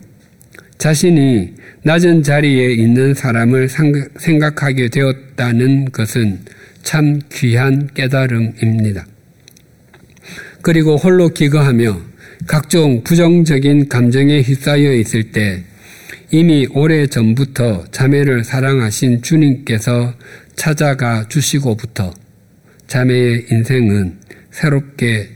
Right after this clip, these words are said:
전개되었습니다. 왜냐하면 자매를 찾아가신 주님은 죽음을 이기시고 부활하신 주님이시기 때문입니다. 또한 삼십 대 초반의 청년이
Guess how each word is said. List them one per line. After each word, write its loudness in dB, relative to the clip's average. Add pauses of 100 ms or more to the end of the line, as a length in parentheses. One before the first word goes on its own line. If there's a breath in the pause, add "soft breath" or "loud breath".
전개되었습니다. -6 (1000)
왜냐하면 0 (400 loud breath)
자매를 0
찾아가신 -2
주님은 0 (480 loud breath)
죽음을 -2 (260)
이기시고 -4 (540)
부활하신 -2
주님이시기 -4
때문입니다. -6 (1700 loud breath)
또한 2
삼십 0
대 0
초반의 0
청년이 0